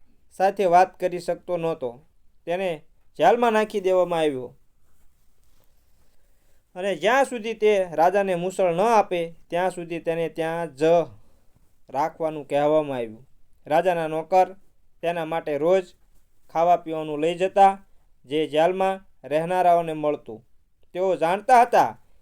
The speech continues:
કે બિચારો કેવી રીતે રડતો રહેતો. "આહા,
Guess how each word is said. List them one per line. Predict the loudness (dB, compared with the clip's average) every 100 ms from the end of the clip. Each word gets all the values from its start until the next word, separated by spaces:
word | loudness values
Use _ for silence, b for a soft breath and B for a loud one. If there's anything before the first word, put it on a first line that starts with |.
| -12
કે | -10
બિચારો | -8 -2 0 0 0
કેવી | 0 0
રીતે | 0 -2 -2 -2 -4 -10 -20 -20 _ -20 -8
રડતો | -2 0 0 0 4
રહેતો. | 4 2 -4 -10 -12 _ _ _ _
"આહા, | -2 0 4 2 0